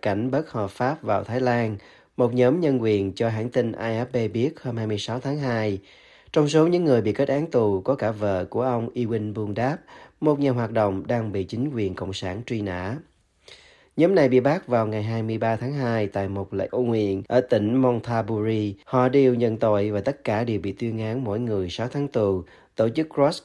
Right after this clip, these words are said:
Cultural Foundation, nhóm nhân quyền hợp pháp làm việc với họ, nói với hãng tin A F P.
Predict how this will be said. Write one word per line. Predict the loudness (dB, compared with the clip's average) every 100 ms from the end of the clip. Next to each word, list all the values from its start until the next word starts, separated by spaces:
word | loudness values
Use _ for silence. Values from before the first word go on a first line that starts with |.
| -4
Cultural | -4 -4 -4 -2 -2 -2
Foundation, | -4 -2 -4 -4 -4 -2 -2 -6 -16 _
nhóm | -2 0 0
nhân | 0 0
quyền | 0 0
hợp | -2 -8
pháp | -6 -4 -4 -6
làm | -6 -6
việc | -6 -4
với | -2
họ, | -2 -4 -6 -10 -8
nói | -6 -4
với | -4 -4
hãng | -6
tin | -4 -4
A | -4 -6
F | -6 -8
P. | -6 -4 -4 -6